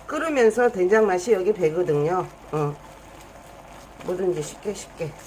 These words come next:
요래갖고 이제 또 한 번 더 끓여줄 거예요. 음, 뚜껑을 덮고. 자, 그러면 이렇게 끓지요. 그러면 파에서도 물이 나올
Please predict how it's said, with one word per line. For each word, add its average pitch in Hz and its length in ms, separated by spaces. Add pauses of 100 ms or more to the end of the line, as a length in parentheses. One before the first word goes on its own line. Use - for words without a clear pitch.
(340)
요래갖고 214 520
이제 185 220
또 196 80
한 240 140
번 233 160
더 175 160
끓여줄 - 520
거예요. 143 440 (3000)
음, 165 160 (380)
뚜껑을 185 420
덮고. 180 920 (1800)
자, 143 260
그러면 190 500 (580)
이렇게 185 380
끓지요. 262 800 (300)
그러면 202 440 (380)
파에서도 294 540
물이 180 240
나올 156 400